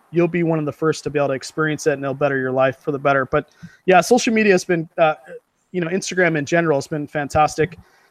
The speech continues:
And, um, I've met so many amazing people there. We,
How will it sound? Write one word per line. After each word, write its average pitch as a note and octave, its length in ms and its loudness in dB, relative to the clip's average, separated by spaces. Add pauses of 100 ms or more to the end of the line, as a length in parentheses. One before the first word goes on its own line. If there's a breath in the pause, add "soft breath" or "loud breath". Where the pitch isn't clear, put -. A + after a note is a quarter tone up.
(280 soft breath)
And, D3+ 360 0
um, D3+ 240 6
I've D#3+ 180 4
met D#3+ 320 4
so - 220 -4
many F3 180 -2
amazing D#3+ 380 0
people D#3 400 0
there. D3 320 2
We, C#3+ 200 -6